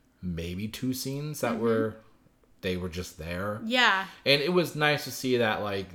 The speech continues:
Speaker 1: they have these kind of relationships with Wes Anderson that,
Speaker 2: Mm-hmm.
Speaker 1: like, they can't just pop in just to do something so simple
Speaker 2: Yeah.
Speaker 1: with their big caliber acting
Speaker 2: Yeah.
Speaker 1: ability and
Speaker 2: Mm-hmm.
Speaker 1: not use it. But,
Speaker 2: Yeah.
Speaker 1: like,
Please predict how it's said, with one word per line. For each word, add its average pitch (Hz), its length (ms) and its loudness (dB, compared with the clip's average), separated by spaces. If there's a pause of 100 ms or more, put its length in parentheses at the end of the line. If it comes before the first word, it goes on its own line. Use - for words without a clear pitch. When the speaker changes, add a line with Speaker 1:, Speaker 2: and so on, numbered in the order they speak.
(140)
Speaker 1:
they 113 220 2
have 95 400 0
these 107 160 -4
kind 110 200 -2
of 104 60 -2
relationships 98 600 -4
with 90 100 -6
Wes 95 240 -2
Anderson 98 460 -4
that, - 100 -2
Speaker 2:
Mm-hmm. 262 160 4
Speaker 1:
like, 220 320 -4 (600)
they 123 100 2
can't 117 280 2
just 113 160 -2
pop 95 320 2
in 98 240 -2
just 90 260 -4
to 92 60 -10
do 90 200 -4
something 92 400 -6
so 92 220 -4
simple 98 560 -4
Speaker 2:
Yeah. 233 340 0 (220)
Speaker 1:
with 180 240 0
their 87 140 -2
big 78 240 -6
caliber 92 500 -2
acting 113 560 -2
Speaker 2:
Yeah. 123 160 4
Speaker 1:
ability 127 500 4
and 107 120 0
Speaker 2:
Mm-hmm. - 60 6
Speaker 1:
not 95 340 2
use 98 280 -4
it. 143 380 2
But, 110 220 2
Speaker 2:
Yeah. 107 80 4
Speaker 1:
like, 95 400 0